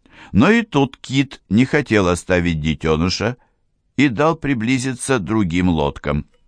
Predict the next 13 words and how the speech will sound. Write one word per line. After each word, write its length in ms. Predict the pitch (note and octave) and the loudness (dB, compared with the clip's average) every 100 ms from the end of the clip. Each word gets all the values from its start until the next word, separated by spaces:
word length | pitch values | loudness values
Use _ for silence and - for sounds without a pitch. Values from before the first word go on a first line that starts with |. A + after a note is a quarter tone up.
| _ _ _ - | _ _ _ -16
Через 260 | - A2+ A#2+ | -2 0 2
несколько 460 | F3+ F#3+ E3 C3 C#3 | 0 -2 -4 -2 0
минут 400 | C3 C#3 D#3 - | 0 0 -4 -2
его 280 | A#2 A#2+ | 0 2
захватили 640 | A2 A2+ G2 G#2 - A2+ G#2+ | 0 -4 -2 -4 -2 -4 -2
еще 600 | A2 F#2+ - G#2+ F#2 - _ - | -2 -4 0 2 2 0 _ -8
тремя 420 | F#2 F2+ F2+ E2 | -2 2 2 2
гарпунами, 800 | D2+ C#2 C#2 C#2 A#2 E3+ E3+ D#3 _ _ _ _ _ | -2 -6 -6 -4 -2 -2 -4 -6 _ _ _ _ _
а 120 | G2+ | -4
спустя 560 | G2 - G#2+ - G#2 E2 | -2 -2 -4 -2 -2 -2
час 520 | - G2 A#2+ D3 - _ | -2 0 0 -2 -10 _
он 300 | E2 G2+ E2+ | 0 2 0
был 340 | D#2 F2 F2 | 0 0 -2